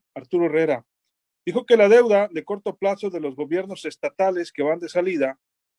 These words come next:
es el mayor reto que enfrentan actualmente los estados.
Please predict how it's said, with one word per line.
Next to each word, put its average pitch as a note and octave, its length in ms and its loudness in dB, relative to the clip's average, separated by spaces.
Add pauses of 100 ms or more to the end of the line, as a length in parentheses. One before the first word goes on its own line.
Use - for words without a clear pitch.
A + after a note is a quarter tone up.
es F3 120 -6
el A#3 80 4
mayor G#3+ 300 2
reto G#3 320 -2
que D#3+ 80 -2
enfrentan F3 420 -4
actualmente E3 540 -4
los C#3 160 -8
estados. E3 580 0